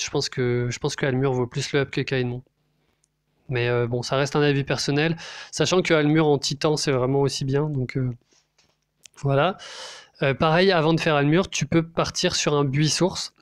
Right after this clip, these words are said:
Avant, ça te permettra d'avoir un trois étoiles qui tient vraiment la route, qui est excellent en attaque de ruée, qui est de manière générale un des meilleurs tanks trois étoiles du jeu. Donc pour les tournois, ça va, ça va vraiment t'apporter quelque chose.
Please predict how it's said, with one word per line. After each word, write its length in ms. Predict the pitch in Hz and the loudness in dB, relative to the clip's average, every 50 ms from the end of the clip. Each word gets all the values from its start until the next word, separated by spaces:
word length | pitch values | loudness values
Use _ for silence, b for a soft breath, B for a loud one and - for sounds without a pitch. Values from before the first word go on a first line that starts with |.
| - - - | -20 -6 -2
Avant, 280 | 143 139 123 139 165 | -2 0 0 0 0
ça 120 | 165 - 147 | 0 -2 -4
te 60 | - | -2
permettra 400 | - 143 131 139 139 - - 156 | -2 0 0 0 0 -2 -2 -2
d'avoir 300 | 139 147 135 135 143 135 | 0 0 0 2 0 0
un 60 | 135 | 0
trois 260 | 123 - - 147 131 | -2 0 0 0 0
étoiles 260 | 135 131 - 151 151 147 | 0 0 0 0 -2 -2
qui 140 | - - | -4 -8
tient 160 | - - 143 131 | -6 -4 -2 -2
vraiment 260 | 120 127 143 151 151 | 0 0 0 2 2
la 80 | 147 | 2
route, 220 | 139 131 147 165 - | 2 0 0 -2 -4
qui 140 | - - 151 | -4 -4 -4
est 80 | - - | -2 -2
excellent 440 | - 202 - - - - 170 165 156 | -2 -2 0 -2 -2 0 2 2 2
en 80 | 156 151 | 2 2
attaque 240 | 147 143 160 151 139 | 0 0 -2 -2 0
de 100 | 143 147 | 0 0
ruée, 420 | 139 139 139 143 147 160 165 160 | 2 2 2 2 2 2 2 0
qui 140 | 165 - 147 | -2 -2 -4
est 120 | 135 123 B B B B B B - | -4 -4 B B B B B B 0
de 80 | 160 156 | 2 4
manière 260 | 160 160 165 175 156 | 4 4 4 4 2
générale 320 | 151 156 165 160 170 175 | 2 2 2 2 2 2
un 80 | 165 143 | 2 2
des 120 | 131 139 | 2 2
meilleurs 280 | 139 147 151 160 147 - | 4 4 4 2 2 0
tanks 400 | - - 165 160 - - 156 139 | 0 -2 0 0 0 0 -2 -2
trois 260 | - - - 151 131 | -2 -2 -2 0 0
étoiles 280 | 139 131 - 147 139 127 | 0 0 0 0 0 0
du 100 | 135 131 | 0 0
jeu. 240 | 123 127 170 196 | 2 2 2 2
Donc 180 | 170 139 131 - | 2 0 -2 -2
pour 160 | - - 139 | -2 -2 0
les 120 | 131 131 127 | 0 0 0
tournois, 400 | - 147 139 139 143 151 156 143 | 0 0 0 2 2 2 2 0
ça 160 | - - 123 | -2 -2 -2
va, 160 | 131 127 123 | 0 -2 -2
ça 200 | 127 123 - 139 | -4 -4 -2 -2
va 60 | 131 | 0
vraiment 220 | 127 131 143 156 160 | 0 0 0 0 -2
t'apporter 400 | - 156 - - 131 - - 135 | -2 -4 -4 -6 -6 -4 -4 -4
quelque 160 | - 139 - | -4 -4 -4
chose. 260 | - 165 175 175 - | -2 -2 -2 -2 -4